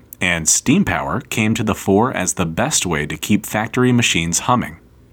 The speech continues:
George Stephenson, an engineer with a coal mining company in Killingsworth, was responsible for maintaining the steam engines that helped coal miners pump clean air deep underground and hauled coal out of the ground.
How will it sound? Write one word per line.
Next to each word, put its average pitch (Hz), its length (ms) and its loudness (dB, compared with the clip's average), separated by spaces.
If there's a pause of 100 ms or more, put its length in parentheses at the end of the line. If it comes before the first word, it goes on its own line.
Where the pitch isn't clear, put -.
(120)
George 151 300 2
Stephenson, 101 720 0
an 110 140 -2
engineer 123 500 2
with 98 160 -2
a 80 60 -8
coal 170 260 0
mining 82 340 0
company 87 440 -2
in 87 100 -2
Killingsworth, 87 840 -2
was 123 200 4
responsible 156 580 0
for 110 160 0
maintaining 113 540 2
the - 100 -2
steam 117 320 4
engines 113 400 4
that 85 200 -2
helped 87 320 -6
coal 151 200 2
miners 80 500 2
pump 113 360 -2
clean 156 400 4
air 101 240 0
deep 104 320 2
underground 87 760 0
and 98 240 -2
hauled 131 480 0
coal 117 380 4
out 113 240 0
of 71 80 -10
the 71 100 -6
ground. 69 380 -8